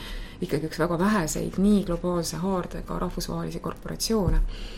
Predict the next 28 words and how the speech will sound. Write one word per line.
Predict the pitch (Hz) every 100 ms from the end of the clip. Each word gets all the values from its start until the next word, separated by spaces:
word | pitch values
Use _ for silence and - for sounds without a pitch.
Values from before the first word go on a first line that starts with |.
| - - -
Nii | 190
et | 185
see | -
andmestik, | 202 202 160 - 180 -
alguses | 190 185 160 202
nelikümmend | 220 208 180 170
riiki | - 175 -
ja | 170
hiljem | 165 175 170
siis | 165 - 170
veel | 165
erinevad | 170 160 165 -
piirkonnad | 180 180 165 160
ja | 165
riigid, | 175 185 151
mis | 151 -
tekkisid | 175 - 165 170
juurde, | 202 196 - 151
et | -
või | 160 156
noh, | 160 175
kust | - 160 -
õnnestus | 165 160 - 175
andmeid | 190 165
koguda. | - 160 160 147 - - - - - - - -
Et, | 185 175 - - 175
äh, | 170 170
jah, | 185